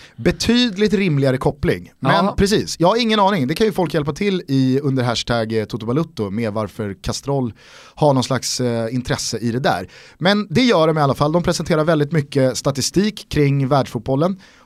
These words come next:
Speaker 1: Och då kommer jag ihåg att jag för något år sedan eller två år sedan såg en dokumentär om Cristiano Ronaldo där Castrol väljer att mäta hans, eh,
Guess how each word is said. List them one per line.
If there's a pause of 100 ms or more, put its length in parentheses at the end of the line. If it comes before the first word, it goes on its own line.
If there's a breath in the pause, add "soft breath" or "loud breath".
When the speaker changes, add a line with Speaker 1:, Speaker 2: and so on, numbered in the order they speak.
(120)
Speaker 1:
Och (140)
då
kommer
jag
ihåg
att
jag
för
något
år
sedan
eller
två
år
sedan
såg
en
dokumentär
om
Cristiano
Ronaldo
där
Castrol
väljer
att
mäta
hans, (400 loud breath)
eh,